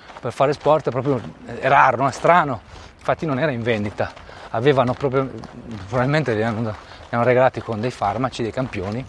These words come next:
e quindi ho la mia borraccia nuova, regalata così da nulla. E io, che stranamente, cioè non ci ho mai pensato prima, infatti, eh, sono venti giorni che non ce l'ho, mi viene l'intuizione di chiederlo in farmacia. Ecco,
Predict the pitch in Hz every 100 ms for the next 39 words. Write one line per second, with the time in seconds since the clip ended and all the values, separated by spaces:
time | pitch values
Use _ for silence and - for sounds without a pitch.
0 | - - - - - 190 160 165 147 131
1 | 131 120 127 - 131 123 101 101 135 143
2 | 139 143 127 - 147 156 131 139 151 131
3 | 107 127 - - - - 196 247 190 -
4 | _ - - - - - - 175 - 202
5 | 202 214 254 262 170 147 135 160 165 196
6 | 208 226 190 170 190 160 165 143 139 151
7 | 120 - 110 - - - - - - 107
8 | 104 131 123 131 135 120 127 120 135 135
9 | 127 175 156 160 - - - - - 165
10 | 190 180 175 190 175 214 190 - 202 196
11 | - 147 160 160 160 165 - 95 - -
12 | - - - - - - 160 -